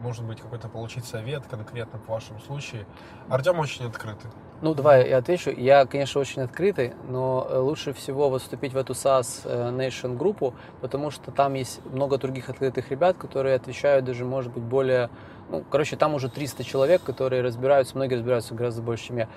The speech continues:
Speaker 2: Э, и мне можно писать на почту. Почта у меня work, собака, work, работа, собака, netpeak точка net.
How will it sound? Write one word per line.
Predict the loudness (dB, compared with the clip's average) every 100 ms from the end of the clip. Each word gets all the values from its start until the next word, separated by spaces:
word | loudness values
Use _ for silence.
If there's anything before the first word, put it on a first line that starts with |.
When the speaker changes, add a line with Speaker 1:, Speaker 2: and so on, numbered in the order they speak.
| -18 -18 -14 -4
Speaker 2:
Э, | 0 2 2 2 0 -6
и | -4 -2
мне | 0 0
можно | 0 -2 -4
писать | 2 2
на | 2
почту. | 0 0 0 -2
Почта | -2 -2 -2
у |
меня | -6 -4
work, | 2 4 4 -4
собака, | -10 -4 2 4 2 0 -4 0
work, | 0 0
работа, | -4 -2 -4 -6
собака, | -6 0 0 0
netpeak | -6 -6 -8 -6
точка | -8 -8 -6
net. | -2 -2